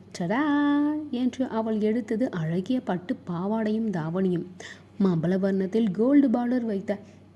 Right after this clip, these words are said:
பாவாடையும் ஜாக்கெட்டும், அதற்கு சிவப்பு வர்ணத்தில் தாவணியும் அசத்தலாக இருந்தது.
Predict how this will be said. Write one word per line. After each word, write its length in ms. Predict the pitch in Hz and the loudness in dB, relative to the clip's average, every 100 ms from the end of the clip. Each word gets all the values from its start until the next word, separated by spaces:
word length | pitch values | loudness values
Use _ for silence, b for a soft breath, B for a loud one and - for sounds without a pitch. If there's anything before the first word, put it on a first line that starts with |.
| - | -8
பாவாடையும் 640 | 185 160 165 160 165 226 202 | -4 -2 -2 -2 -2 -4 -2
ஜாக்கெட்டும், 460 | 196 185 185 180 233 | -4 -4 -4 -2 -2
அதற்கு 420 | 247 240 226 254 | 0 -2 -4 -4
சிவப்பு 460 | - 285 285 294 247 | 0 2 2 0 0
வர்ணத்தில் 480 | 208 185 175 196 | 0 0 0 0
தாவணியும் 580 | 170 151 170 190 175 202 B B B - | 0 -2 -2 0 0 0 B B B -12
அசத்தலாக 600 | 185 269 - 254 170 175 | -6 -4 -4 -4 -4 -2
இருந்தது. 420 | 220 185 165 165 | 0 0 -2 -4